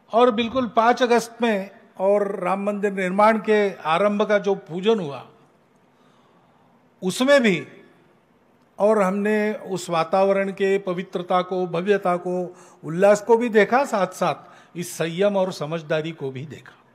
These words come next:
बाद में फिर नागरिकता अधिनियम संशोधन कानून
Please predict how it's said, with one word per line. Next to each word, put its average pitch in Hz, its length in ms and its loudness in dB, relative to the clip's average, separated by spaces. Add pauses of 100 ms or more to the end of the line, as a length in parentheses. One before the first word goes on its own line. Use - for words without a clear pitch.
(3000)
बाद 208 260 4
में 247 300 6
फिर 233 200 0 (1600)
नागरिकता 196 680 2
अधिनियम 196 460 0
संशोधन 185 560 -4
कानून 170 420 -6